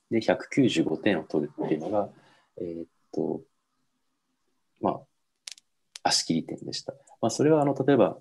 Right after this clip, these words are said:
え、文系の方々なんかはもっと高かったりしますし、まあ、清華大学と北京大学を比較しても、北京大学の理系では、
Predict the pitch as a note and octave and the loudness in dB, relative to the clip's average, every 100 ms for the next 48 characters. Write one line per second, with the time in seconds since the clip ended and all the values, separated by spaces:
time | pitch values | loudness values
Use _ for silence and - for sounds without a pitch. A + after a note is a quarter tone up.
0 | - F2 A2 D3+ E3+ E3 D#3 D3+ D3 G#2+ | -4 0 4 4 6 4 2 0 2 2
1 | E2 D#2+ - G2+ G2 B2 - - - - | 2 -2 -2 -2 0 -2 -2 -6 -6 -6
2 | D#3 - - - - E2 - - - B2 | -4 -4 -6 -8 -6 -6 -4 -2 2 2
3 | - A2 - C3 D3 B2+ F#2 - E2+ - | 4 4 6 6 8 6 4 2 0 2
4 | F#2+ F#2+ E2 - - - - - A2 A#2+ | 4 6 4 0 -4 -6 -6 -4 0 0
5 | - - B2 C3 G2 A2+ F2 E2 F2+ F2 | 0 0 4 4 4 2 -2 2 4 4
6 | F2 | 2